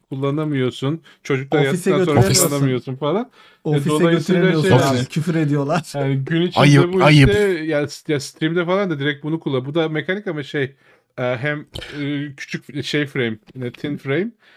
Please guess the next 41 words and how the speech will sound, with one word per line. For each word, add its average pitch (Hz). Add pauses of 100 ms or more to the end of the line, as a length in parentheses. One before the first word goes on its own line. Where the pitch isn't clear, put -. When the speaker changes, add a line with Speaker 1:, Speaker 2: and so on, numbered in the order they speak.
(160)
Speaker 1:
hem 147
de, 147
e, 139
Speaker 3:
Hı 143
hı. 143
Speaker 1:
e, 135
M 147
X - (180)
Red 143
eşdeğeri 135
tam 131
şeyini 127
bilmiyorum 156
ama 123 (220)
sessiz 143
switchler, 110 (300)
lineer 135
sessiz. 135
Speaker 3:
Lineer 147
switchlerle. 110
Speaker 1:
Yani 131
bak 127
Speaker 3:
Ben, 110
ben 139
de 123
Speaker 1:
se-, 120
Speaker 3:
lineer 120
kullanıyorum. 92
Speaker 1:
sesi -
şey 147
yapayım 131
bak 113
şöyle 110
bir 110
sesi 113
var. 101 (460)
Yani 113
bu 123
neredeyse 120
gelmiyor 113
zaten. 98